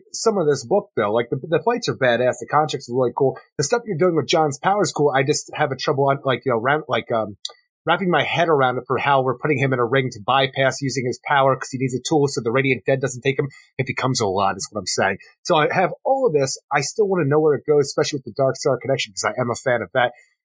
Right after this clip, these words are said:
And the art, I think, looks great. It's just a lot all at once that's gonna drive, I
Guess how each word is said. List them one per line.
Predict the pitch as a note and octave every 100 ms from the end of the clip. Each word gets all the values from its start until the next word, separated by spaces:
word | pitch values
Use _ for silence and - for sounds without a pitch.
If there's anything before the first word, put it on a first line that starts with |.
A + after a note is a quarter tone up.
| _ -
And | C#3+
the | D3 C#3
art, | F3+
I | D3+
think, | - C3+ C3
looks | G#2+ -
great. | - D#3+ D#3+ C3+
It's | A#2+ -
just | C#3+ - - _ _ _ C3+
a |
lot | B2 A#2+ D#3 G3+ -
all | D3+ D#3+ D#3
at | D#3+ B2
once | A2 A#2 C3+ A#2 -
that's | A#2+ -
gonna | C#3 G#2
drive, | C#3 C3+
I | C3+